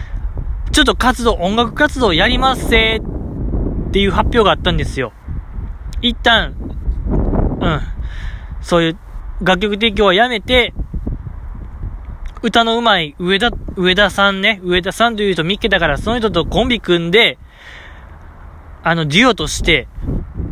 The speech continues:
活動しますせー、うさぎって言いまんねんっていう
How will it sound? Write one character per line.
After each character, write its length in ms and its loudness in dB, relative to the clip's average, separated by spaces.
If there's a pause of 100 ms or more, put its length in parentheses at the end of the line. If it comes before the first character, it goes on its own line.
(1200)
活 280 0
動 160 4
し 240 -2
ま 180 4
す 140 -8
せ 340 2
ー、 20 -6
う 80 -6
さ 160 2
ぎ 140 -2
っ 40 -4
て 220 0
言 440 2
い 60 2
ま 200 6
ん 120 0
ね 220 4
ん 80 -2
っ 40 -4
て 180 0
い 360 2
う 60 -4